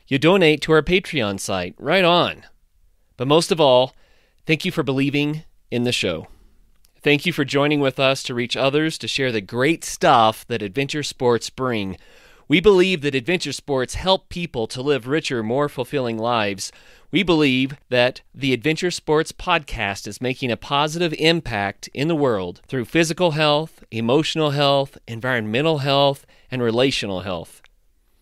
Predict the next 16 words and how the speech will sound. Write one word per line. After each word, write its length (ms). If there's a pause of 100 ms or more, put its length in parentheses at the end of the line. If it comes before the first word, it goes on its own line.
(360)
We 120
have 120
set 260
the 100
challenging 720
goal 440
of 200
doubling 500
our 220
listener 380
base 400
by 180
February 680
the 100
twenty-eighth. 840 (380)
Wow. 460